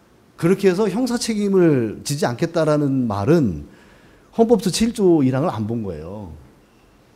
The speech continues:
더 근본적인 책임은 공무원 중에서는 가장 높은 최고위직의 대통령 아닙니까? 대통령의 국민에 대한 책임이라는 것은 형사 책임을 얘기하는 게 아니거든요. 여기서 말하는 것은. 형사 책임은 너무 당연한 얘기고. 그래서,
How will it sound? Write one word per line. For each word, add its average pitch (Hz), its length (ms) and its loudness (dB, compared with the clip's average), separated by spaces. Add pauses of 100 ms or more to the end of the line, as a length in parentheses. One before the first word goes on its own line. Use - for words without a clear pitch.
(160)
더 202 160 2
근본적인 180 540 0
책임은 170 560 -4 (260)
공무원 190 400 -2
중에서는 170 480 -6
가장 214 400 -8
높은 143 480 -6
최고위직의 127 1400 -4
대통령 117 380 -8
아닙니까? 78 420 -14 (640)
대통령의 156 800 2
국민에 127 280 0
대한 117 180 -2
책임이라는 131 500 -2
것은 143 400 -4 (640)
형사 247 320 -6
책임을 165 580 -2
얘기하는 107 240 0
게 175 80 0
아니거든요. 92 520 -6
여기서 92 200 -8
말하는 76 280 -14
것은. 69 140 -20 (180)
형사 233 240 0
책임은 226 240 -2
너무 247 140 -6
당연한 117 340 -4
얘기고. 92 400 -8 (880)
그래서, 165 480 2